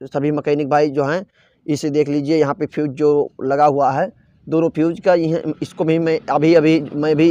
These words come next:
एक फ्यूज लगाया हूँ और ये देखने के लिए। तो यहाँ से देख लीजिए, ये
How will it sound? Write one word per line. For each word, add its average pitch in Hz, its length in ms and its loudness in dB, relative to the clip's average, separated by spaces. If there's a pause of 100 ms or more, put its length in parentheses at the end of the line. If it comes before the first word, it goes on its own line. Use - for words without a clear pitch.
एक 156 200 2
फ्यूज 156 300 -2
लगाया 147 300 4
हूँ 165 220 -4 (480)
और 151 180 4
ये 156 320 6
देखने 147 340 0
के 147 120 -2
लिए। 170 240 2
तो - 160 -6
यहाँ 151 200 0
से 151 140 -4
देख 147 160 -2
लीजिए, 147 260 -2
ये 147 260 0